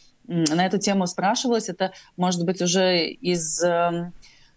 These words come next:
а, из области, скажем, стереотипов или убеждений, мнений, а, общества. Очень любопытные результаты, потому что, ам,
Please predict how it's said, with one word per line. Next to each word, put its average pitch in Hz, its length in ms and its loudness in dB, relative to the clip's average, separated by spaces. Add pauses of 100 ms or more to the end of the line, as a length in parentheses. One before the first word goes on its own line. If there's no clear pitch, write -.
(340)
а, 185 200 2
из 185 140 2
области, 208 580 0
скажем, 185 420 -4
стереотипов 190 840 -2
или 175 140 0
убеждений, 175 720 0
мнений, 185 640 -2
а, 160 360 0
общества. 156 1400 0 (120)
Очень 175 280 0
любопытные 185 460 0
результаты, 196 500 -2
потому 165 320 -4
что, 170 220 -2 (340)
ам, 160 340 0